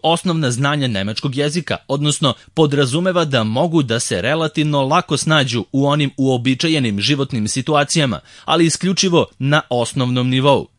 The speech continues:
To u praktičnom smislu znači da znaju da se predstave na ovom jeziku, kažu odakle dolaze i odgovore na najosnovnija pitanja o sebi. U principu, kandidat koji posjeduje znanje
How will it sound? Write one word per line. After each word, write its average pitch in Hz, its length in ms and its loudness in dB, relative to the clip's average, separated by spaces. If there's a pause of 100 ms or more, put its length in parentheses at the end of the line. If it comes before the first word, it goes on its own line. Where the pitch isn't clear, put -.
(160)
To 156 120 6
u 135 80 4
praktičnom 131 600 0
smislu 151 420 -2
znači 143 420 0
da 104 220 -4
znaju 135 380 0 (120)
da 135 220 0
se 175 140 0
predstave 160 520 -2
na 98 140 -2
ovom 110 220 -2
jeziku, 127 460 -2 (120)
kažu 127 340 2
odakle 117 380 -2
dolaze 139 440 0 (260)
i 185 100 2
odgovore 165 520 2 (160)
na 127 240 0
najosnovnija 151 800 2
pitanja 113 480 -4
o 117 40 0
sebi. 143 340 2 (380)
U 135 80 2
principu, 147 540 0
kandidat 160 480 0 (120)
koji 156 180 4
posjeduje 147 540 2
znanje 143 400 0